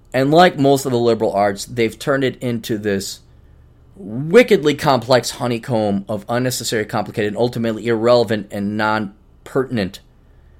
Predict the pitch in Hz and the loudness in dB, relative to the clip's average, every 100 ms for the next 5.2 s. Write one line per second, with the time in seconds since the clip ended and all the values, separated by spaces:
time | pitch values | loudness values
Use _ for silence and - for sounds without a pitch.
0 | _ _ _ - - 147 127 120 - - | _ _ _ -8 2 2 2 0 -2 -2
1 | 127 110 104 98 98 98 - 107 98 95 | 0 0 -2 -2 -4 -4 -2 -2 -2 -6
2 | 95 101 98 - - - - _ _ - | -4 -6 -8 -14 -20 -20 -20 _ _ -20
3 | - - _ - - - 127 135 131 - | -20 -20 _ -20 -20 -8 0 0 2 6
4 | 143 135 127 - 143 147 143 190 175 147 | 8 8 6 2 2 2 4 2 2 0
5 | 143 113 | -4 -4